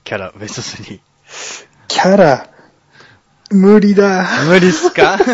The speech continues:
Speaker 2: <laughs> もうみんな等しく好きだから。
Speaker 1: もうみんな、みんな等しく好きなんですね。
Speaker 2: はい。
Speaker 1: あー、なるほど。これ愚問でしたね。
Speaker 2: そうですよ。
Speaker 1: <laughs> やっぱラブライブ好きだっていう人は本当に、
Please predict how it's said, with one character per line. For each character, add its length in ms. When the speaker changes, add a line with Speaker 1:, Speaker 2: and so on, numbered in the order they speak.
Speaker 2:
<laughs> 840
も 160
う 40
み 180
ん 120
な 100
等 60
し 20
く 80
好 80
き 60
だ 20
か 0
ら。 80
Speaker 1:
も 60
う 20
み 220
ん 20
な、 100
み 220
ん 40
な 40
等 120
し 120
く 140
好 80
き 80
な 120
ん 40
で 60
す 60
ね。 200
Speaker 2:
は 220
い。 80
Speaker 1:
あ 560
ー、 40
な 120
る 80
ほ 100
ど。 140
こ 120
れ 80
愚 200
問 240
で 120
し 100
た 100
ね。 180
Speaker 2:
そ 100
う 40
で 80
す 100
よ。 120
Speaker 1:
<laughs> 1500
や 60
っ 20
ぱ 60
ラ 180
ブ 80
ラ 140
イ 60
ブ 80
好 60
き 100
だ 120
っ 60
て 160
い 640
う 20
人 240
は 160
本 200
当 140
に、 220